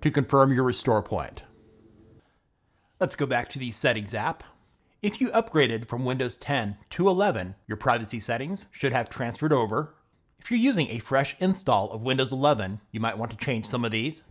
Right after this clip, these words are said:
In the left pane, select Privacy and Security, and in Windows Permissions, go to Recommendations and Offers. If you value privacy,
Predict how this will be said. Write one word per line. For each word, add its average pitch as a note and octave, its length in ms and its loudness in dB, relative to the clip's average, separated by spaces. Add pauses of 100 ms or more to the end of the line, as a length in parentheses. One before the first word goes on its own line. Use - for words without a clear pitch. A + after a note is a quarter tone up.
(440)
In C4 100 2
the A3+ 120 4
left D3+ 240 2
pane, A#2+ 400 0 (100)
select C#3+ 640 0
Privacy B2+ 580 -2
and A#2 160 -6
Security, A#2 680 -4 (680)
and A#2 160 0
in G#2+ 160 -4
Windows A2 280 -2
Permissions, C#3 680 -4
go B2 160 0
to D3+ 420 -2 (140)
Recommendations C#3 880 0 (120)
and B2 300 -2
Offers. G2 520 -4 (1160)
If - 100 -8
you B3+ 100 4
value E3 320 4
privacy, B2+ 680 0